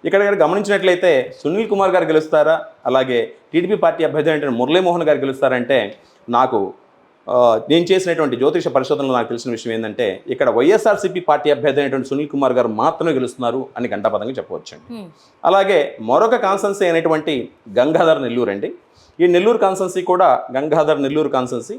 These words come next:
Speaker 1: ఇది కూడా వైఎస్ఆర్సీపీ పార్టీకి కొంచెం అనుకూలంగా ఉంది.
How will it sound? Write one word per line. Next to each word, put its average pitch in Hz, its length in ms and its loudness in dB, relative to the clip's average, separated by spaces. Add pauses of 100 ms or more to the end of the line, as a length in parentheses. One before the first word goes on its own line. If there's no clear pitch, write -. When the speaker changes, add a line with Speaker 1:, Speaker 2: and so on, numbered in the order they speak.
(120)
Speaker 1:
ఇది 147 140 -6
కూడా 147 280 4
వైఎస్ఆర్సీపీ 139 680 -2
పార్టీకి - 1120 -4
కొంచెం 143 240 2
అనుకూలంగా 165 380 2
ఉంది. 151 320 -2